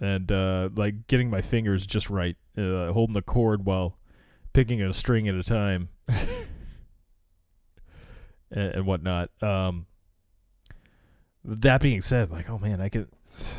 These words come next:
some of these so-, I've been learning a lot more solos lately, and I can nail those pretty easy, but then doing shit like that, I was like, "Oh, f-, this is,"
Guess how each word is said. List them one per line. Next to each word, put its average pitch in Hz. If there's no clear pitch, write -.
some -
of 160
these 107
so-, 131
I've 123
been 139
learning 135
a 104
lot 113
more 110
solos 110
lately, 87
and 95
I 101
can 95
nail 123
those 123
pretty 104
easy, 95
but 101
then 101
doing 127
shit 117
like 98
that, 98
I -
was 107
like, 98
"Oh, 101
f-, -
this 104
is," 95